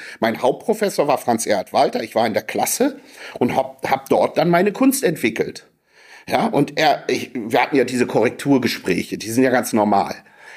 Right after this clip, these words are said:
Meistens, äh, er und ich, aber wenn da jemand dabei war, es war mir völlig egal. Äh,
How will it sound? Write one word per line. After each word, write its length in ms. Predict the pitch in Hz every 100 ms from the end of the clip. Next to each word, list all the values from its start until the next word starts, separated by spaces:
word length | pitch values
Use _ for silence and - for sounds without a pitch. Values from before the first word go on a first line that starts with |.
| -
Meistens, 920 | 123 139 151 - 131 127 - - - -
äh, 180 | 104 -
er 200 | 139 117
und 160 | 98 -
ich, 380 | 311 - - - _ _
aber 380 | - 120 113 -
wenn 160 | 110 117
da 260 | 107 110 -
jemand 260 | 113 104 -
dabei 320 | 82 82 139
war, 140 | 117
es 100 | 101
war 140 | 98 90
mir 60 |
völlig 280 | 80 101 90
egal. 400 | 85 98 85 85 - - - -
Äh, 220 | 110 87